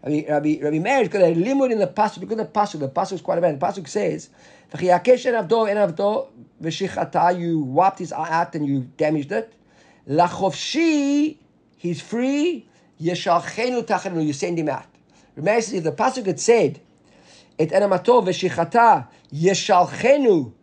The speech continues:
tachat eino lachofshi," and then he becomes free only after you sent him, then it would imply that he had to have a star. The fact that it says lachofshi, after hitting him, is already free, right? And then yeshalchenu, you send him,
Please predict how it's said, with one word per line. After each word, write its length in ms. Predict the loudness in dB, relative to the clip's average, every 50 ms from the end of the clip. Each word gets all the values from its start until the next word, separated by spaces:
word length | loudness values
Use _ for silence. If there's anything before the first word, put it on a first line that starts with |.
| _ _ _ _ _ _ _
tachat 380 | -2 0 0 2 0 0 -2 0
eino 640 | -2 -2 -2 2 4 6 6 6 6 2 -2 -4 -10 _ _ -2
lachofshi," 840 | 0 0 0 2 0 0 0 0 -2 -4 -4 -2 -2 0 0 0
and 120 | 0 0 0
then 100 | -2 -2
he 60 | -2
becomes 400 | -4 -6 -4 -2 -4 -4 -4 -6
free 200 | -10 -8 -6 -4
only 200 | -4 -4 -2 0
after 240 | -2 -2 -2 -6 -10
you 80 | -10
sent 380 | -8 -6 -6 -6 -6 -6 -6 -6
him, 360 | -6 -4 -4 -4 -6 -10 -16 _ _ _ _ _ _ _ _
then 180 | -2 0 2 2
it 80 | 2
would 120 | 0 -2 -2
imply 420 | -4 -6 -6 -4 -2 0 0 2
that 80 | 0 0
he 60 | 0
had 120 | 0 0
to 60 | 0 -2
have 80 | -2
a 60 | -2
star. 480 | -6 -4 0 0 2 2 0 -2 -6 -12 _ _ _ _ _ _ _ _ _ _ _ _ _ _ _ _ _ _ _ _ _ _ _ -10
The 80 | -10 -6
fact 260 | -2 -2 -2 -2 -2
that 80 | -4 -4
it 120 | -4 -2
says 240 | 0 2 2 2 2
lachofshi, 800 | 0 0 -2 -2 -4 -8 -8 -6 -6 -4 -4 -2 -4 -6 -8 -14 _ _ _ _ _ _ _ _ _ _ _ _ _ -4
after 240 | -4 -4 -2 -2
hitting 280 | -2 -2 -2 -4 -4 -4
him, 100 | -4 -2
is 60 | -2
already 160 | -2 -2 -4
free, 440 | -6 -8 -6 -6 -4 -4 -6 -8 -10 -14 _ _ _ _ _ _ _ _ _
right? 400 | -4 0 0 0 0 -2 -4 -10 _ _ _ _ _ _ _ _ -2
And 200 | -2 -2 2 2
then 220 | 2 4 4 4
yeshalchenu, 540 | 2 2 2 2 2 2 2 0 -2 -2 0
you 100 | -2 -2
send 320 | 2 4 4 4 4 2
him, 240 | 0 -2 -2 -4 -6